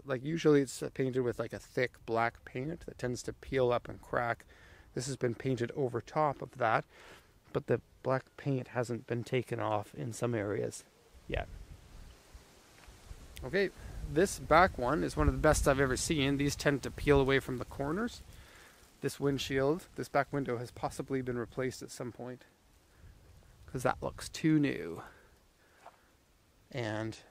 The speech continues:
this looks like the original one. Actually, this is not the original one.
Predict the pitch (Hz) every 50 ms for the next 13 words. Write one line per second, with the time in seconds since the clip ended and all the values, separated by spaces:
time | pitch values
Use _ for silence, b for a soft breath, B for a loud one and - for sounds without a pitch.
0 | _ - 135 127 123 127 117 - - - - 131 123 120 110 - - 120 110 -
1 | - 110 104 110 113 - 127 110 98 90 - - 110 - - _ - - _ _
2 | _ _ _ b b b b b b b b b b b b b _ _ _ _
3 | - - 147 - - 135 127 123 120 120 135 170 185 - - - - - - 156
4 | 156 135 110 131 151 - - 127 127 135 147 156 - - - - - 127 120 117
5 | 113 120 123 120 - 123 120 117 120 117 120 - - 101